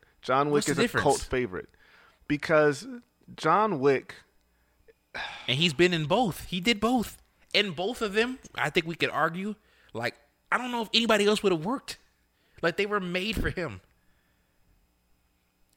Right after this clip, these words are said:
Speaker 2: Remember, we all heard that Will Smith was supposed to be
Speaker 1: No,
Speaker 2: Neo.
Speaker 1: Will Smith
Speaker 2: Thank,
Speaker 1: would've been terrible.
Speaker 2: thank God.
Speaker 1: Will Smith would've been terrible.
Speaker 2: <laughs> 'Cause it was good, great.
Speaker 1: Here's the thing about, okay.
Speaker 2: Is he top five?
Speaker 1: Top five?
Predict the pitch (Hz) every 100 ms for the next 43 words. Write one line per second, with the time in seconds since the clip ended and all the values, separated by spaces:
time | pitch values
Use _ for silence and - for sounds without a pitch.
0 | 156 190 160 180 185 156 143 156 143 107
1 | 98 131 123 - 131 - 120 117 98 107
2 | 104 101 _ _ _ - 123 110 123 -
3 | - 160 143 92 - 87 82 82 170 160
4 | 85 156 170 87 - - 719 740 855 -
5 | - - 370 - - - - - 98 98
6 | - - 370 - - - - 719 719 -
7 | - 208 240 226 190 233 220 185 240 269
8 | 175 196 190 - 156 147 143 139 120 110
9 | 117 113 110 - - 135 - 107 92 -
10 | 117 139 - 143 - 131 92 82 - _
11 | - 131 101 - 151 180 214 -